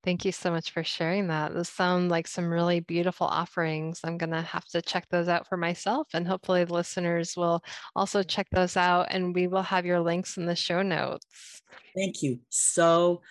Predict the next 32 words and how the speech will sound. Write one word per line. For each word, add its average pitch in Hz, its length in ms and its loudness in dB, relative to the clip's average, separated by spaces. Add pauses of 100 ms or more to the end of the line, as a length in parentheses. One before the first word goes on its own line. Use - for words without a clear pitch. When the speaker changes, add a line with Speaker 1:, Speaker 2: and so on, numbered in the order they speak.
(200)
Speaker 2:
much. - 360 2
Please, 220 520 0
please, 190 400 2
please 135 540 0 (360)
also 165 560 4
get 147 220 2
in 151 100 0
touch 151 300 -4
with 151 160 -4
me 143 280 2
with 147 220 -6
whatever 170 480 -2
interests 170 420 -2
you 156 120 -2
might 151 240 -2
have 120 440 -2 (400)
through 226 280 0
those, 131 600 0 (280)
because 151 760 2 (340)
we 196 320 2
are, 147 600 2 (440)
we 202 100 -2
think 220 280 2
of 202 120 0
ourselves 147 760 2 (340)
as 143 420 4
a 165 60 -6
tapestry 135 840 -4 (540)
and 156 120 4
that 165 200 2
fabric 165 520 0
includes 151 540 -2